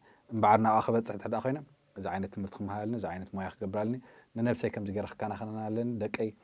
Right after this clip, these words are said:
ቋንቋኦም ከምህሮም ክኽእል ኣለኒ። ዓዲ ምምላስ ስለ ዘሎ ኣብኡ ብክንዲ ኻልኣይ ዜጋ ዝኾኑ ከምዚ ዓይነት ኮይነ ክምለስ ኣለኒ ኢልና ነቲ ዓድና ክንምለስ ከለና ዘኹርዓና ምስሊ ሕጂ ትሒዝና ንቑረጾ ናብኡ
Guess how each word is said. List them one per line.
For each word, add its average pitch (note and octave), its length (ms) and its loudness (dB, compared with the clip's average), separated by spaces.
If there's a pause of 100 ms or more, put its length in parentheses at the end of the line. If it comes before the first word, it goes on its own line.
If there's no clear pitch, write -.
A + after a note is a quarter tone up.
(280)
ቋንቋኦም A2+ 400 0
ከምህሮም A2 400 -2
ክኽእል A#2+ 260 0
ኣለኒ። A#2+ 280 4 (140)
ዓዲ F2 200 -12
ምምላስ G2+ 300 0
ስለ G#2+ 160 -6
ዘሎ A2+ 200 0 (560)
ኣብኡ G2+ 200 -2
ብክንዲ G2+ 260 -4
ኻልኣይ G#2 240 0
ዜጋ G2+ 220 -2
ዝኾኑ A#2+ 260 -2 (720)
ከምዚ G2 220 -6
ዓይነት G2 260 -4 (200)
ኮይነ G#2+ 220 -6
ክምለስ G#2 340 -6
ኣለኒ A2 160 0
ኢልና B2+ 160 2 (180)
ነቲ A2 220 0 (540)
ዓድና A2 360 4
ክንምለስ G#2 460 0
ከለና G2+ 340 0 (180)
ዘኹርዓና G#2 440 -2 (100)
ምስሊ A2+ 280 0 (580)
ሕጂ G2+ 240 -6
ትሒዝና G2 340 -8
ንቑረጾ A#2 340 4 (500)
ናብኡ G2+ 240 -2